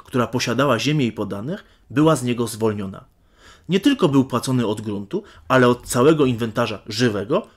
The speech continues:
oraz rzemiosła. W tysiąc pięćset osiemdziesiątym ósmym roku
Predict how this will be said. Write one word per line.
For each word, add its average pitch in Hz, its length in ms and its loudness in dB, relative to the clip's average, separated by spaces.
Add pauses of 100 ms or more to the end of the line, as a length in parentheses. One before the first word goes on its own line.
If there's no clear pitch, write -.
(120)
oraz 123 260 0
rzemiosła. 117 600 -6 (440)
W - 80 -20
tysiąc 156 400 -2 (100)
pięćset 294 460 0
osiemdziesiątym 120 760 -4
ósmym 135 340 -4
roku 104 260 -8